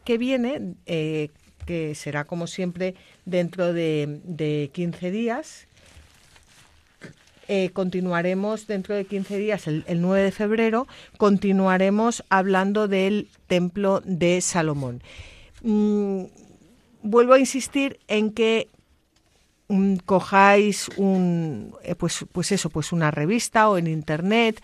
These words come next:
o, o en las bibli-, en algunas biblias viene, y que, eh, si os interesa que, que lo miréis bien porque, porque es importante,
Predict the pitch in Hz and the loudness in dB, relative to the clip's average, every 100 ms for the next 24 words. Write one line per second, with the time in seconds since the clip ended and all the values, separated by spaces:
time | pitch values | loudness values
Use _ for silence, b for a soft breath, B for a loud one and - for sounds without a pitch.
0 | B B - 180 151 - - - 160 139 | B B 2 4 4 0 -10 -4 -2 -2
1 | - 220 214 196 - 165 156 170 170 165 | 2 2 4 2 0 0 0 0 0 0
2 | 185 175 165 160 202 214 202 220 B B | -2 0 0 -2 0 0 0 -4 B B
3 | B B 220 208 220 233 - 170 180 170 | B B -2 2 4 4 0 0 2 0
4 | - 190 170 - - 151 185 165 165 175 | 0 -2 -2 -4 -8 -2 0 2 0 0
5 | 214 208 202 180 - 175 165 156 160 160 | 0 0 0 0 -2 0 2 2 2 2
6 | 170 175 196 208 214 208 185 - 165 151 | 2 0 0 2 2 0 -2 0 0 0
7 | b b b b _ 190 175 185 175 - | b b b b _ -2 2 2 2 -2
8 | - - _ _ _ _ - - _ - | -14 -20 _ _ _ _ -20 -20 _ 2
9 | 202 - - _ 233 226 202 196 202 208 | 2 2 -10 _ 6 6 6 2 4 4
10 | 208 220 233 | 4 2 0